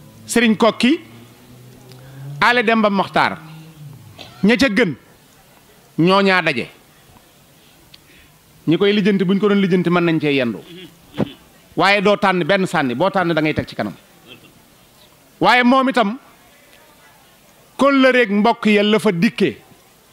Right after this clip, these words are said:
Ndax li ñuy soxla, ba tax Sëriñ Tubaa doon ñaan ñuy nekk ci wet gi te di ko dimbali ci liggéey bi muy liggéey.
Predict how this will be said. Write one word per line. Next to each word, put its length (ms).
Ndax 180
li 160
ñuy 180
soxla, 360
ba 60
tax 220
Sëriñ 220
Tubaa 320
doon 240
ñaan 380
ñuy 360
nekk 340
ci 120
wet 180
gi 80
te 120
di 80
ko 140
dimbali 600
ci 100
liggéey 320
bi 100
muy 140
liggéey. 300